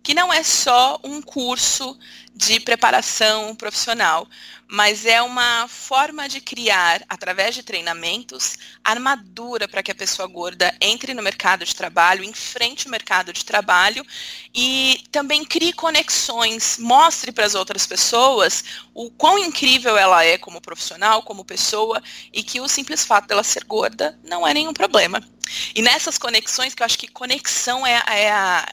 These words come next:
o grande mote desse treinamento,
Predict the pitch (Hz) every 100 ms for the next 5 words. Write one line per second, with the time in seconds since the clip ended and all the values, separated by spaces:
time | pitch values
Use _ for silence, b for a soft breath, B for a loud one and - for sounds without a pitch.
0 | _ 202 208 247 262 277 226 190 190 -
1 | 185 170 175 - 160 175 160 160 170 240
2 | 269 -